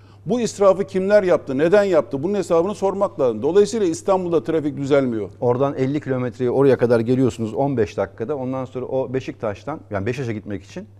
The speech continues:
Speaker 2: bir saat bekliyorsunuz.
Speaker 1: Öyle yanlış projeler yaptılar ki, Kabataş'ta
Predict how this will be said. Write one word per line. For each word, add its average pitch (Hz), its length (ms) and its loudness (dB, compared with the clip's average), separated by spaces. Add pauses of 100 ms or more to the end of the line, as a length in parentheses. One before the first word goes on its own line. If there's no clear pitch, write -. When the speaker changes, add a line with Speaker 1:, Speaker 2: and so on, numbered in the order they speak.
(260)
Speaker 2:
bir 127 100 -12
saat 107 300 -6
bekliyorsunuz. 85 520 -12
Speaker 1:
Öyle 165 240 8
yanlış 180 380 6
projeler 151 440 2
yaptılar 139 500 0
ki, 104 160 -10 (960)
Kabataş'ta 180 720 2